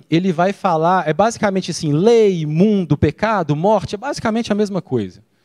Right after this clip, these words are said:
Agora, Espírito, graça, vida, salvação, aí são outros sinônimos de outra coisa. São dois sistemas que dividem a humanidade.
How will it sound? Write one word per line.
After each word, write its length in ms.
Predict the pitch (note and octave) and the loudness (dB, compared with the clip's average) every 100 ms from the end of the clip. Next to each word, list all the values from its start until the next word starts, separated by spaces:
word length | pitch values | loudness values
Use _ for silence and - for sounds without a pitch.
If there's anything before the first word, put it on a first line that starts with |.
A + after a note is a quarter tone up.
| _ _ _ | _ _ _
Agora, 380 | C3+ C3+ A#2+ A#2 | -2 0 0 -2
Espírito, 760 | C#3+ - - G3+ G3 C3 - A#2 | -4 -4 2 2 2 -4 -6 -2
graça, 640 | A#2+ E3 E3+ D3 - A2+ | 0 0 0 -4 -6 -8
vida, 420 | G#2 D3 F3+ C3 | -2 0 0 -2
salvação, 800 | A2+ D3+ C#3 B2 - E3+ D#3+ A#2 _ _ _ - | -2 -2 0 -2 -2 -2 -2 -4 _ _ _ -8
aí 160 | B2+ B2+ | -6 -4
são 240 | - B2+ | -4 0
outros 340 | E3 G3+ F#3+ | 0 0 -6
sinônimos 460 | - F3+ C3+ C3+ C3+ | -10 -6 -4 -4 -4
de 80 | C3 | -6
outra 160 | C#3 | -6
coisa. 200 | C#3 G#2+ | -8 -8
São 200 | A2 G#3 | -4 -2
dois 180 | G#3 A#3+ | 0 0
sistemas 840 | - G#3+ - - G3+ F#3 B2 G#2+ - - _ | -2 -6 -6 0 0 0 -2 -6 -10 -18 _
que 100 | - | -2
dividem 560 | E3 F#3 C#3+ A3+ G#3 G#3 | 0 -2 -2 -2 0 0
a 60 | |
humanidade. 720 | G3 F#3+ F#3 C#3+ G#2+ F#2+ F#2+ | 0 0 -2 -2 -4 -6 -12